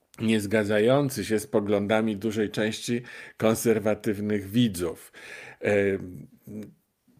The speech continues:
właśnie to stało się bardzo dobrym, y, sposobem na, y, zrobienie takiej odwrotki i kiedy Petra stała się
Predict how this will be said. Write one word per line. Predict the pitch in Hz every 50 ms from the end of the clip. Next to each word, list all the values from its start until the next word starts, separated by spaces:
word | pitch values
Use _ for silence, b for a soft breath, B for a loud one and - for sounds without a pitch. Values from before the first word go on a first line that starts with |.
| -
właśnie | - 127 147 160 156 - 160 147
to | - - _ - 160 147 101 87 78 - - - _ _ _ -
stało | - - - 117 110 104 104 107
się | 104 - - 110 107 104 107 104 B B B B B B _ _ _ _ _ -
bardzo | 101 95 110 131 131 139 139 127 123 120
dobrym, | 104 98 123 117 113 104 107 107 110 107 120 143 170 214 226 B B B B B B B - -
y, | 107 110 -
sposobem | - - - - 120 113 - - 147 139 135 131 139 135 127 117 110 110
na, | 110 117 120 120 123 123 123 127 127 B B B B _ -
y, | 113 107 104 104
zrobienie | 101 110 117 120 113 110 135 139 135 127 127 127
takiej | 117 - 123 117 120 - 123 117 113 -
odwrotki | 113 107 110 123 147 156 175 165 - - - - 107 98 104 127 202 226 - B B B B B B B B B _ _
i | - 131 123 120 123 123 - -
kiedy | - 127 120 113 120
Petra | 117 - - 156 180 180 - 151 127 113 117
stała | - - - 135 131 127 120 110
się | - - 113 110 110 110 110